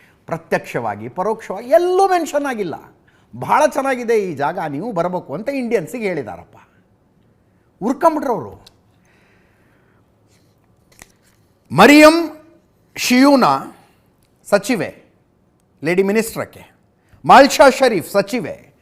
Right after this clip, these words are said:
ಅಬ್ದುಲ್ಲಾ ಮಹಜೂದ್ ಮಾಜಿದ್ ಮಿನಿಸ್ಟ್ರು ಸಚಿವ, ಜಾಹಿದ್ ರಮೀಜ್ ಪಿ ಎನ್ ಸಿ ಮುಖಂಡ,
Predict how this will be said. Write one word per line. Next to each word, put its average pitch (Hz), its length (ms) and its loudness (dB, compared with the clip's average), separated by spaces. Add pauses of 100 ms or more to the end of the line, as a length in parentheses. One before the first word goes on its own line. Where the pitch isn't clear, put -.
(300)
ಅಬ್ದುಲ್ಲಾ 285 600 6
ಮಹಜೂದ್ 233 540 2
ಮಾಜಿದ್ 170 540 0 (420)
ಮಿನಿಸ್ಟ್ರು 220 400 -2
ಸಚಿವ, 202 360 -6 (2000)
ಜಾಹಿದ್ 269 440 8
ರಮೀಜ್ 208 800 0 (440)
ಪಿ 233 140 -4
ಎನ್ 196 200 -4
ಸಿ 233 160 -12
ಮುಖಂಡ, 113 400 -14